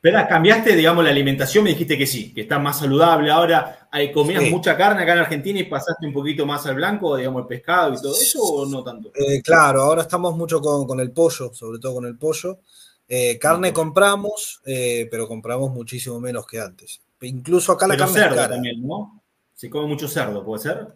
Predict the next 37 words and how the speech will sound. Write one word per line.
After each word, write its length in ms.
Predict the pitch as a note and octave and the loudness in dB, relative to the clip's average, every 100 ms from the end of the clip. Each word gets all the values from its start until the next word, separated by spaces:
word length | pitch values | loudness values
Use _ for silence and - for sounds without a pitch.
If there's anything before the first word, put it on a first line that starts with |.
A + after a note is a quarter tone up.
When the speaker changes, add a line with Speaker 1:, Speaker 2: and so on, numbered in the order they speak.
| _ | _
Speaker 2:
Sí, 460 | - F3+ F3+ E3 E3 | -6 0 2 2 2
bueno, 240 | G3 F3+ | 0 0
cerdo 320 | D#3+ G#3+ A3 | 2 2 2
nosotros 360 | G3 F3+ G3+ F#3+ | 0 -2 -4 -4
no, 380 | F3+ D#3+ D3+ C#3 | -4 -4 -4 -4
no, 200 | C#3 C3 | -6 -6
no 140 | C#3 | -8
consumimos 460 | D3 C3+ C#3 B2+ A2+ | -10 -8 -8 -8 -10
mucho 180 | A#2 A2 | -14 -12
Speaker 1:
No. 140 | B2 | -12
Speaker 2:
cerdo. 140 | G#2+ G2+ | -10 -12
Sí 160 | D3 | -8
consumimos, 380 | E3 D3 D#3+ F#3 | -6 -4 -4 -4
pero 160 | E3 C3+ | -6 -8
no 120 | B2 | -10
tanto. 420 | A2 G2+ G2 G2+ - | -14 -20 -20 -20 -14
Eh, 580 | B2+ B2 A#2+ A#2+ A#2+ A2+ | -8 -6 -6 -6 -8 -8
pero 440 | A#2+ A#2+ B2 B2 | -8 -4 -2 -2
sí 180 | A2 C#3+ | -4 -4
mucho 320 | C#3+ C#3+ C#3 B2+ | -6 -6 -10 -6
pollo. 480 | E3+ F3+ A3 A#3 _ _ _ _ _ _ | -6 -4 -4 -6 _ _ _ _ _ _
Eh, 640 | A#2+ A#2+ A#2 A#2 A#2 A2+ A2+ | -8 -4 -4 -4 -6 -8 -10
y 240 | A#2 A#2 A#2 | -8 -8 -2
carne 360 | D#3 E3 F3 | -2 0 0
compramos 380 | D#3+ D3 E3 D#3+ | 0 2 0 -2
únicamente 760 | D3 C3+ C3+ D3+ C#3 D3 C3+ B2 | -4 -4 -4 -6 -2 0 0 -2
como 280 | A#2 A2 G#2+ | -8 -10 -10
para 180 | G#2+ | -10
hacer 260 | G2+ C3+ B2+ | -6 -4 -4
el 360 | A#2+ A2 A2 G#2+ | -4 -6 -12 -14
típico 400 | A#2+ A#2 - B2+ | -16 -8 -2 0
bife, 460 | D3+ D#3+ E3+ F3+ _ _ _ _ | 0 -2 -4 -6 _ _ _ _
bife 240 | A#2 A#2 | -14 -12
a 20 | A2+ | -12
la 120 | A2+ | -6
plancha, 520 | C#3+ E3 - G#3+ G#3+ | -4 -2 -4 -8 -8
Speaker 1:
Ajá. 220 | G#2+ A2 | -16 -20